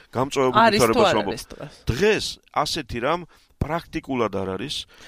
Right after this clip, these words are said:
Speaker 1: მაშინ, როდესაც იმ ორი ათას შვიდი წლის უმწვავესი მოვლენების დროს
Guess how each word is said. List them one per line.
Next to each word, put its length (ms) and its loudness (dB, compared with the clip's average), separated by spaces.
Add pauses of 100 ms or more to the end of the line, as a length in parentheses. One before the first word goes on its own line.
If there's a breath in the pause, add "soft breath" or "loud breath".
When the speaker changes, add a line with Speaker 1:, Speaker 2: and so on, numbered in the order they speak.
(100)
Speaker 1:
მაშინ, 320 2
როდესაც 320 -2
იმ 120 -6
ორი 220 0
ათას 180 -6
შვიდი 260 -10
წლის 280 -10
უმწვავესი 600 -4
მოვლენების 580 -6
დროს 280 -2